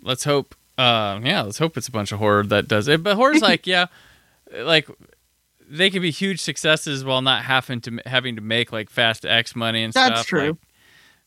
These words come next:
Speaker 1: there, there was that summer where The Conjuring came out, and that was a real big boom, uh, with that one.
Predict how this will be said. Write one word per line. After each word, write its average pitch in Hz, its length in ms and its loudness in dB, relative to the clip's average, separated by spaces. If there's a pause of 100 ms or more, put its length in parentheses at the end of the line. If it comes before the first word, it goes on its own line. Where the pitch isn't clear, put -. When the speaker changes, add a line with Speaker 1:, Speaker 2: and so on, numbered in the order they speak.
(240)
Speaker 1:
there, 151 180 6
there 190 120 4
was 247 180 2
that 175 180 4
summer 180 280 0
where 151 120 -2
The 135 100 0
Conjuring 147 500 2
came 117 240 0
out, 110 160 4
and 117 100 -2
that 120 140 2
was 113 140 -6
a 107 60 -6
real 107 180 -4
big 101 300 -2 (200)
boom, 110 640 -2
uh, 95 360 0
with 101 180 -10
that 107 240 2
one. 101 320 -4